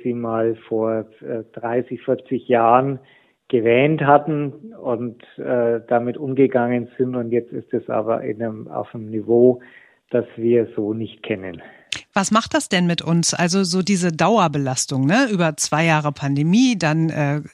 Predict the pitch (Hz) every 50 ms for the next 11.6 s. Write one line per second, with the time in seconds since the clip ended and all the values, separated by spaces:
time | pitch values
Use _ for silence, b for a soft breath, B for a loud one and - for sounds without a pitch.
0 | 170 - - 160 156 - 185 170 - 185 175 147 147 147 - - - - 220 240
1 | 247 240 - B B B B B B 175 170 175 170 170 180 - - 196 - 175
2 | 160 - 143 170 175 170 160 160 170 170 165 165 156 170 175 - 185 - - 185
3 | 170 160 170 156 170 170 151 - - 180 190 - - 202 190 185 185 180 165 170
4 | 160 175 185 185 180 180 185 180 170 170 165 175 175 160 - - 170 170 165 160
5 | 160 B B B B B B 185 180 170 - 196 175 156 165 160 170 175 165 185
6 | 165 139 170 170 170 165 170 170 175 - - - 175 165 160 160 185 208 202 196
7 | 202 196 190 185 180 180 170 - - 170 - - 175 - - - 202 214 240 240
8 | 226 220 180 196 180 196 185 175 170 180 - 196 175 151 170 175 175 165 B B
9 | B B B B B B B B B B B _ _ _ - - - - 175 196
10 | 233 - 302 - 240 240 - - - 220 214 202 190 180 185 165 160 180 190 202
11 | 214 208 - 175 175 - - 175 170 180 180 175